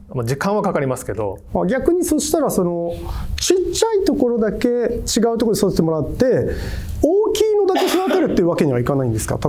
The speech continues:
Speaker 2: 例えば、その今ある池、いくつかあるとすれば、その、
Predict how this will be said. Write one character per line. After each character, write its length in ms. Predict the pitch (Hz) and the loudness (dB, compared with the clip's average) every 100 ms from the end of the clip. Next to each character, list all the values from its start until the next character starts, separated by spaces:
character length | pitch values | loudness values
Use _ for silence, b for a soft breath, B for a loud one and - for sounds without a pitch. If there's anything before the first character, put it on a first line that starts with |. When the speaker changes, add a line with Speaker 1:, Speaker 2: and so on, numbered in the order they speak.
| 147 | 0
Speaker 2:
例 80 | 131 | 0
え 20 | |
ば、 180 | 113 - | 0 -4
そ 140 | - 226 | 0 0
の 60 | |
今 180 | 262 233 | 2 2
あ 60 | 175 | 2
る 140 | 151 | 2
池、 420 | 156 165 156 156 156 | 2 0 0 -2 -2
い 80 | 147 | 0
く 100 | - | 0
つ 100 | - | 0
か 200 | 135 151 | 2 2
あ 40 | |
る 60 | 139 | 2
と 100 | 143 | -2
す 140 | - | 0
れ 80 | 127 | 0
ば、 420 | 123 139 123 - - - | 0 0 0 -2 -4 -2
そ 160 | - | 0
の、 280 | 180 180 180 | 0 0 -4